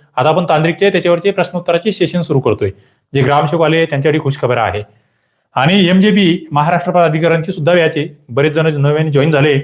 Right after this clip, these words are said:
अजून होत चाला. नॉन टेक्निकल सगळं घेत राहणार आहे मी. ओके, अभ्यास करता ॲप्लिकेशन डाउनलोड करा, चॅनलला सबस्क्राईब करा. थांबतो या ठिकाणी, धन्यवाद.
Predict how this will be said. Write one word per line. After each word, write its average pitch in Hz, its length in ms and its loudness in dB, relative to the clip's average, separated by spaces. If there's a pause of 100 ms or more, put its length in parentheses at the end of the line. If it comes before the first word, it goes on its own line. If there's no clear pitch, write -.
(440)
अजून 139 220 2
होत 180 240 2
चाला. 143 380 0 (220)
नॉन 165 200 -2
टेक्निकल 185 320 -2
सगळं 165 340 0
घेत 135 180 0
राहणार 101 300 -4
आहे 98 80 -8
मी. 90 80 -12 (380)
ओके, 208 460 0
अभ्यास 180 320 0
करता 170 160 -4
ॲप्लिकेशन 165 420 -2
डाउनलोड 151 280 0
करा, 165 260 0 (400)
चॅनलला 143 260 2
सबस्क्राईब 151 440 -2
करा. 170 320 2 (500)
थांबतो 135 260 0
या 175 140 4
ठिकाणी, 175 380 0 (480)
धन्यवाद. 151 420 0